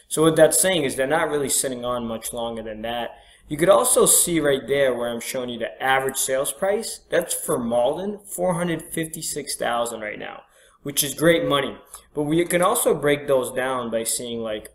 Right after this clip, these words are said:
where's there's properties that are for sale right now. Like, you could see the different gaps. So by pricing in those gaps, a lot of times we're able to get a benefit and, and an offer when nobody else can. You could see some price change listings as well.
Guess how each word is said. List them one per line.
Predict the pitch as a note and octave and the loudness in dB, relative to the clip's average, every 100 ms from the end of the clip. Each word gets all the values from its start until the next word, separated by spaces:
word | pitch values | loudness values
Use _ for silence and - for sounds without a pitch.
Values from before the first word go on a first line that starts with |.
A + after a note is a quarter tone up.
| _ | _
where's | A#2+ C3 C#3+ D3 | -4 0 2 2
there's | C3+ A2+ | -2 -4
properties | - B2+ A#2+ A#2+ A#2 G#2+ | -4 0 0 0 -6 -10
that | A#2 A2 | -8 -6
are | |
for | G#2+ A#2 | -6 -6
sale | A2+ - A2+ G#2+ | -4 -4 -4 -4
right | G#2+ | -8
now. | - G2+ - | -10 -12 -10
Like, | A#2+ B2 | -10 -10
you | |
could | A#2+ B2 | -10 -4
see | - C#3 | -4 -4
the | C3 | -8
different | G#2+ A#2+ - A2+ | -6 -6 -8 -10
gaps. | A2 G#2+ A2+ - - - _ _ - _ | -8 -8 -8 -10 -12 -12 _ _ -20 _
So | - E3+ D#3+ E3 - - - | 4 6 6 4 -6 -18 4
by | D#3 | 6
pricing | D#3 - F3+ G3+ G#3+ | 6 6 4 4 2
in | G#3 | 0
those | G3+ G#3 | 2 0
gaps, | G3+ G#3+ G#3+ G#3 | 4 4 4 0
a | - | 0
lot | C3+ C3+ | 2 2
of | C3 | 2
times | C#3+ C3+ B2 | -2 -4 -4
we're | B2+ | -2
able | B2+ B2 B2 | -2 0 -2
to | A#2 | -2
get | A#2+ | -4
a | A#2 | -4
benefit | G#2 A#2 A#2+ - A2+ | -4 -6 -6 -6 -6
and, | A2 - | -8 -10
and | B2 A#2 | -10 -8
an | A2 | -8
offer | A2 A2+ - A2+ | -6 -6 -6 -8
when | A2 G#2+ A2 | -10 -12 -10
nobody | A2 A2 A2 | -10 -10 -8
else | G#2+ G#2+ | -8 -8
can. | - A2 A2 G#2 _ _ _ _ _ _ - - | -10 -12 -12 -14 _ _ _ _ _ _ -12 -2
You | D#3 | 0
could | F3+ | 2
see | - | 2
some | A#3+ G#3+ | 2 2
price | D#3+ - C#3+ D3 | 2 2 2 2
change | - E3 D#3+ | -2 -4 -4
listings | D#3 D#3+ - D#3+ | -4 -4 -6 -6
as | B2 | -6
well. | A2+ A2+ C3 D3 - | -4 -2 0 -2 -8